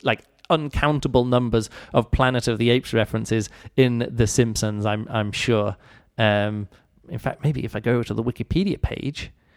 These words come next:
let me have a look. Legacy in popular culture. It's probably even here. Uh, oh no, it just says, nah, there's just loads, there's just loads, uh, uh, comics.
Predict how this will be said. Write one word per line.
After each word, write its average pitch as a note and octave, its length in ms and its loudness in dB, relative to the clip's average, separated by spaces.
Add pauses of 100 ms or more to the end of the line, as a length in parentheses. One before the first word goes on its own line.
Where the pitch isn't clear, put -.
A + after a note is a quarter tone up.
(460)
let C#3+ 100 0
me C#3+ 80 -4
have C3+ 140 0
a C3 40 0
look. C#3 240 2
Legacy B2 680 2
in C#3+ 180 2
popular A2+ 340 2
culture. - 440 -2
It's - 220 -6
probably F#3 280 2
even C3+ 160 -2
here. D3+ 280 0 (500)
Uh, A#2+ 500 4 (420)
oh B2 160 6
no, G#2 160 0
it - 80 -4
just - 200 0
says, G#2+ 340 2 (580)
nah, F2 200 2
there's G2+ 140 0
just G#2 160 0
loads, A2 260 2
there's A2+ 200 2
just A2 180 -4
loads, A2 300 0
uh, - 760 -8
uh, C#3+ 60 -2 (180)
comics. - 500 0